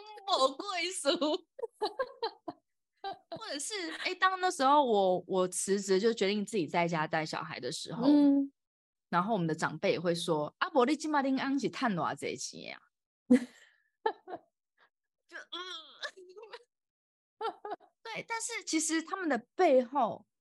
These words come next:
Speaker 1: 当他在说你有什么贵属的时候，他其实是很开心，就是一个晚辈还记得他，就是还关心，
Speaker 2: 嗯。
Speaker 1: 嘘寒问暖。或是当他问我说：“啊，不然你现在你翁是赚多少钱？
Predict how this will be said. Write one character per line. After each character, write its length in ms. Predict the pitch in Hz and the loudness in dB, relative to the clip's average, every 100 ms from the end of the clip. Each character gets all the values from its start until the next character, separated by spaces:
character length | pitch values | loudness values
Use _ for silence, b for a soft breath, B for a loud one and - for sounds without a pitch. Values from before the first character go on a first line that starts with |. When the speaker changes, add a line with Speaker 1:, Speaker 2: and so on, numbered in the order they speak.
| _ - | _ -8
Speaker 1:
当 240 | 339 349 | -6 -6
他 200 | 339 320 | -2 0
在 120 | 320 | 0
说 400 | 302 294 269 277 | 0 2 2 2
你 100 | 262 | 0
有 100 | 269 | -2
什 120 | 220 | -2
么 140 | 226 220 - - | -4 -4 -10 -12
贵 240 | - 254 190 | 4 4 4
属 220 | 185 170 | 0 -2
的 60 | |
时 120 | 170 170 | 0 0
候， 160 | 160 B B - | 0 B B -6
他 80 | |
其 160 | 453 277 | -2 -2
实 80 | 269 | 0
是 60 | |
很 120 | 277 185 | -2 0
开 240 | 220 202 | -2 -2
心， 520 | 208 202 190 208 220 - _ _ _ _ - | -2 -4 -2 -4 -8 -12 _ _ _ _ -8
就 80 | 240 | -4
是 180 | 254 | -2
一 100 | 220 | -2
个 120 | 240 170 | 0 0
晚 240 | 165 160 | 0 -2
辈 160 | 170 208 | -4 -2
还 160 | 170 | -2
记 260 | 170 170 202 | -4 -4 -6
得 220 | 175 120 | -4 -8
他， 420 | - - 147 143 160 | -8 -10 -10 -10 -8
就 120 | 170 | -8
是 160 | 175 | -6
还 180 | 175 139 254 254 | -6 0 4 6
关 220 | 247 240 | 4 2
心， 240 | 233 233 | 0 0
Speaker 2:
嗯。 40 | 170 | -2
Speaker 1:
嘘 220 | 170 196 | -2 -4
寒 280 | 175 135 147 | -6 -8 -2
问 240 | 165 - | -2 -2
暖。 120 | 78 - _ _ _ | -10 -16 _ _ _
或 140 | 403 392 | 2 2
是 100 | 381 | 2
当 260 | 339 339 | 0 -2
他 360 | 349 330 320 330 330 b - | -4 0 0 -2 -10 b -4
问 220 | 311 175 | -2 -2
我 80 | 170 | -4
说 280 | 240 214 - | -2 0 2
：“啊， 180 | 285 302 | 4 4
不 140 | 233 | 4
然 160 | 233 247 | 2 0
你 40 | |
现 120 | 262 | -2
在 140 | 247 214 | 0 0
你 300 | 220 226 240 | 0 0 2
翁 220 | 240 233 | 2 2
是 120 | 160 | -2
赚 200 | 202 196 | -2 -2
多 80 | 165 | -2
少 120 | - | -4
钱？ 260 | - - | -6 -8